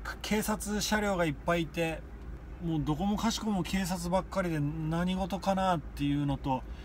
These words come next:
人がすごいっすね。人がめちゃくちゃすごいです、今日は。ちょっとコロナのね、感染の確率が非常に高いんですが、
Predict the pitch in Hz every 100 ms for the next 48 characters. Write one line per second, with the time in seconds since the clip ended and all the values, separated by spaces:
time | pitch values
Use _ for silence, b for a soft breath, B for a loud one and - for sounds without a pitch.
0 | B - - 170 202 220 - - - 156
1 | 165 214 180 131 123 104 - - - -
2 | 196 202 175 190 175 190 180 175 170 135
3 | 113 - 127 110 92 - - - B B
4 | B - - 180 - 180 - 185 196 196
5 | 175 151 143 151 160 151 - - - -
6 | - 170 180 170 190 180 180 175 165 -
7 | - - 160 151 175 165 170 165 160 143
8 | - 151 208 214 156 180 196 190 175 -
9 | 131 123 107